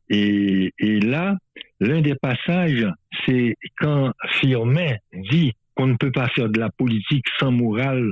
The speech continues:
c'est ce que devrait, c'est ce qu'on devrait enseigner aux jeunes générations, tu vois.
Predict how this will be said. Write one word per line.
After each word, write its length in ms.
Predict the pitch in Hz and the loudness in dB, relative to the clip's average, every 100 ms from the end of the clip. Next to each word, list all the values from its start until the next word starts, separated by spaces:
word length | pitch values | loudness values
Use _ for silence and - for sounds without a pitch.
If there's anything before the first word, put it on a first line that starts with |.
| - | -2
c'est 100 | 123 | -4
ce 80 | - | -2
que 80 | 131 | -2
devrait, 640 | 107 113 101 110 127 120 - | 0 2 2 0 0 -2 -2
c'est 100 | 127 | -4
ce 60 | 95 | -2
qu'on 140 | 120 | 0
devrait 300 | 117 107 110 | 2 2 2
enseigner 420 | 110 107 120 110 | 0 0 0 2
aux 80 | 110 | 2
jeunes 240 | 92 104 98 | 0 2 2
générations, 580 | 98 92 85 - - - _ | 2 0 0 -2 -4 -6 _
tu 100 | - | 0
vois. 260 | 85 98 | 0 0